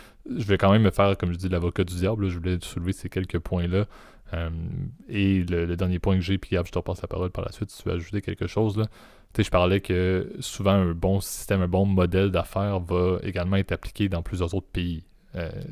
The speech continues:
je vous parlais un petit peu que ça a été app-, appliqué dans le, l'industrie automobile américaine, mais très peu. Tu sais, il y a Chrysler qui a fait, par exemple, des ententes avec certains de ses partenaires pour les rapprocher, même en acheter presque, euh, pour justement prendre des parts dans des fournisseurs, pour réduire les coûts et tout, mais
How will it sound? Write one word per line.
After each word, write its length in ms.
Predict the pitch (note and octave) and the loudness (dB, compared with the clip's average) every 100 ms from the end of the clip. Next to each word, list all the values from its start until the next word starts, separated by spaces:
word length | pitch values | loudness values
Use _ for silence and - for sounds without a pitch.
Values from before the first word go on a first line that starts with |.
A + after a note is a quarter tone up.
| - E2+ | -12 -10
je 140 | A2 G#2 | -10 -10
vous 80 | G2 | -4
parlais 240 | E2+ F2+ | -2 0
un 60 | F#2 | -2
petit 100 | - | -2
peu 100 | G2+ | -2
que 60 | |
ça 80 | F#2+ | 0
a 20 | |
été 120 | F2+ | -2
app-, 280 | E2+ - - | -4 -6 -12
appliqué 320 | - - - | -10 -8 -4
dans 140 | F#2+ F2 | -2 0
le, 220 | F2 E2+ | -2 -4
l'industrie 480 | F2+ F2 - - G2 | -6 -6 -8 -6 -4
automobile 380 | E2+ E2+ F2 F#2 | -2 -4 -2 -2
américaine, 540 | F2 E2+ F2+ G2+ A2+ - - - _ - | -2 -4 -4 -2 -2 -4 -14 -20 _ -6
mais 120 | F2+ | -4
très 200 | - F#2 | 0 0
peu. 180 | - G2+ | 4 2
Tu 80 | F2 | 2
sais, 60 | |
il 20 | F2 | 0
y 40 | |
a 40 | |
Chrysler 500 | - F#2 E2 - G2+ | 0 0 0 0 -2
qui 80 | G2 | 0
a 60 | - | -2
fait, 180 | F#2+ - | -4 -4
par 140 | D#2+ | -4
exemple, 240 | E2 F#2 | -2 -2
des 160 | F2 E2+ | -2 -2
ententes 360 | E2+ - G2 F2 | -2 -2 -2 -2
avec 200 | E2+ - | -4 -6
certains 220 | - F#2+ | -4 -2
de 40 | |
ses 80 | F#2 | -2
partenaires 440 | D#2+ D#2+ F2 F#2+ - | -2 -2 0 0 0
pour 120 | F2 | -2
les 100 | E2 | -2
rapprocher, 420 | E2+ - F2 - | -4 -2 -2 0
même 180 | G2 F2+ | 0 0
en 200 | E2 E2+ | 0 -2
acheter 400 | E2+ - - A#2 | -2 -2 -4 -4
presque, 380 | - G#2+ - A2 - - - - - | -2 -4 -4 -8 -8 -18 -20 -12 -6
euh, 240 | D#2+ D#2+ - | -4 -4 0
pour 200 | F2 E2+ | 0 0
justement 260 | - F2 | 0 -2
prendre 240 | - F2+ F2 | 0 -2 0
des 140 | E2 | -2
parts 340 | - F#2 F#2 | 0 0 0
dans 140 | E2+ E2 | -2 -4
des 100 | E2 | -6
fournisseurs, 540 | - E2+ E2 G#2 G#2+ | -4 -6 -2 0 0
pour 160 | G2+ E2+ | 0 0
réduire 260 | F2 F#2 | 0 2
les 140 | F#2 E2+ | 0 -2
coûts 260 | - A2 | -2 0
et 80 | F#2 | 0
tout, 200 | - D3+ | 2 4
mais 200 | A#2 F#2+ | 4 2